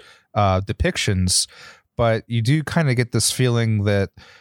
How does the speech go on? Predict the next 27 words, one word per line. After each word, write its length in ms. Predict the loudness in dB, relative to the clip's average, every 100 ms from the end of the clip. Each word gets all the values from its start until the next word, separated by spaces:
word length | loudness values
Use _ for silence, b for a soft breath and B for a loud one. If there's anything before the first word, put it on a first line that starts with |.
| B -4
like, 140 | -2
th-, 180 | -2 0
these, 300 | 2 2 0
this 380 | -6 -2 0 2
is 80 | 2
a 60 |
sandbox 640 | 0 0 0 0 0 0 -2
for 140 | 0
you 60 | 0
to 80 | 0
play 360 | 0 0 2
in. 200 | 0 0
This 200 | -2 0
is 160 | 0 0
your 180 | 0 0
world. 580 | 0 0 2 0 -2 -6 B B B B _
Uh, 420 | 2 4 2 0 -6 -4
there 260 | -2 0
is, 680 | 0 0 2 0 0 0 -2 -6 b b b _ _ _ -2
uh, 340 | 2 2 -2 0
this 200 | -2 0
kind 320 | 0 2 2
of, 220 | -2 -2
like, 260 | 0 0 -2
reflection 580 | -4 0 0 0 0
of 280 | 0 -2 -6 _
what 300 | 0 0